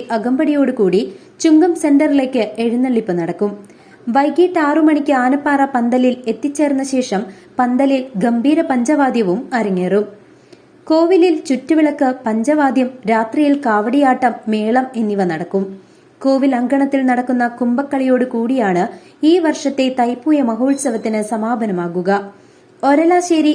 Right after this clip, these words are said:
ആനപ്പാറ സുബ്രഹ്മണ്യൻ കോവിലിൽ ജനുവരി ഇരുപത്തിയാറിന് വെള്ളിയാഴ്ച നടക്കുന്ന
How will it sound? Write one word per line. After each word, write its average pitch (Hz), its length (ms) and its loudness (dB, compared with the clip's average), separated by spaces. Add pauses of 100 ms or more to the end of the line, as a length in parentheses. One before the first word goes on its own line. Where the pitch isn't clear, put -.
(100)
ആനപ്പാറ 262 540 -2
സുബ്രഹ്മണ്യൻ 269 640 -2
കോവിലിൽ 233 420 0 (360)
ജനുവരി 277 480 2
ഇരുപത്തിയാറിന് 294 640 2
വെള്ളിയാഴ്ച 277 460 0
നടക്കുന്ന 254 540 0